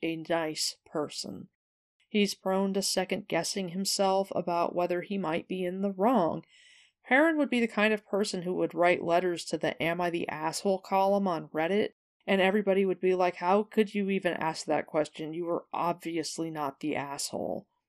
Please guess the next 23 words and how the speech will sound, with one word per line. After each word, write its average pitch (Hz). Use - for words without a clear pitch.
When 220
Simeon 254
is 175
really 190
nice 165
to 151
him, 156
you 180
know, 175
Perrin 208
realizes 170
that 160
everybody 208
in 202
Jara 160
is -
going 160
to 160
know 165
about 170
Noam's 170
yellow 165
eyes, 147